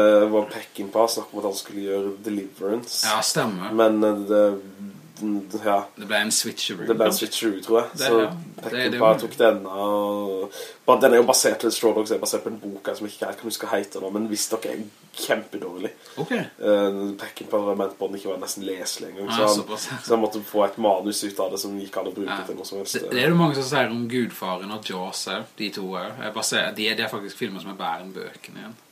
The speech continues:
Speaker 1: Ja.
Speaker 2: Så
Speaker 1: Ja,
Speaker 2: hvem
Speaker 1: men det tror jeg Straw Dogs er, uten at jeg har lest den, så, så det, det er det veldig mange sier, at
Speaker 2: Ja.
Speaker 1: det er en... Eh,
Speaker 2: Stemmer.
Speaker 1: de har klart å gjøre noe bra med den. <laughs>
Speaker 2: Ja, nei,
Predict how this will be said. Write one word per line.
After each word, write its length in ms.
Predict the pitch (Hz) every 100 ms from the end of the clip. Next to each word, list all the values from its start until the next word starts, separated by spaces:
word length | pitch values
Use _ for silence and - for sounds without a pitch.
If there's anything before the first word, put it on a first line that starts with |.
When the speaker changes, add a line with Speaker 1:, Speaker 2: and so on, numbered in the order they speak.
| -
Speaker 1:
Ja. 140 | 120 123 - - - -
Speaker 2:
Så 140 | 117
Speaker 1:
Ja, 120 | 110 160
Speaker 2:
hvem 80 |
Speaker 1:
men 80 | 147
det 120 | 151
tror 140 | 190 170
jeg 100 | 151
Straw 220 | - 123
Dogs 240 | 117 117
er, 180 | 113 113 127
uten 160 | 117
at 60 | 110
jeg 80 | 113
har 80 | 101
lest 160 | 92
den, 80 | 107
så, 320 | 117 113 101
så 300 | 98 117 107 101
det, 200 | 110 104
det 80 | 104
er 40 |
det 80 | 117
veldig 160 | 107 110
mange 200 | 101 101
sier, 320 | - 101 92 92
at 120 | 92
Speaker 2:
Ja. 80 | 95
Speaker 1:
det 100 | -
er 100 | 95
en... 140 | 90 87 - - - - - -
Eh, 80 | 98
Speaker 2:
Stemmer. 220 | 95 95
Speaker 1:
de 60 | 101
har 80 | 95
klart 200 | 98 95
å 40 | 98
gjøre 160 | 95
noe 200 | 98 98 98
bra 160 | 95 92
med 120 | 95
den. 160 | 92 92 - -
<laughs> 320 | - - 120 104 - - -
Speaker 2:
Ja, 100 | 107 -
nei, 120 | 123